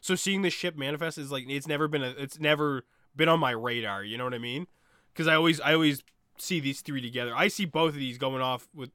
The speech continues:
the other characters, but, eh, you know, like, I wouldn't be upset about it, you know what I mean? Like, I, like, I can, I can see this dynamic working too. It's just not w-, my ideal dynamic for both these characters,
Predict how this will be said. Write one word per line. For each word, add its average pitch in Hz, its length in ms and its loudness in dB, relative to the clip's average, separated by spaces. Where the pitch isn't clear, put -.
the 139 200 -14
other 135 260 -8
characters, 135 480 -8
but, 269 200 2
eh, 359 240 -2
you 240 60 -8
know, 233 140 2
like, 226 160 2
I 214 60 2
wouldn't 202 240 0
be 156 80 2
upset 113 300 -4
about - 240 -20
it, - 80 -20
you 147 80 -12
know 147 60 -6
what 147 100 -6
I 147 40 -6
mean? 156 260 -6
Like, 120 180 -8
I, 123 60 -8
like, 139 500 -4
I 139 100 -2
can, 127 220 -6
I 151 120 2
can 165 100 -4
see 147 140 -6
this 127 120 -8
dynamic 113 400 -6
working 107 240 -12
too. 143 220 -6
It's 170 120 2
just 196 160 2
not 151 280 4
w-, 131 220 -14
my 139 380 0
ideal 117 420 -4
dynamic 107 520 -8
for 123 180 -4
both 107 220 -8
these 90 180 -20
characters, 98 360 -16